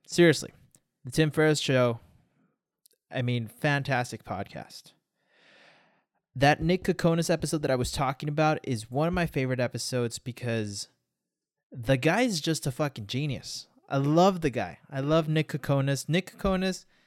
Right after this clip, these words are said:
is the, uh, founder of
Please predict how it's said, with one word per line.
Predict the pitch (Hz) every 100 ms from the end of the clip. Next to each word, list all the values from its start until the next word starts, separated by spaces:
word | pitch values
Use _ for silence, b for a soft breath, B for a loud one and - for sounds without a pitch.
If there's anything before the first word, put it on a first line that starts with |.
| _ _ _
is | 156 156 151 139 127 -
the, | 139 135 135 131 131
uh, | 123 120 110
founder | - 151 160 160 151
of | 92 120 113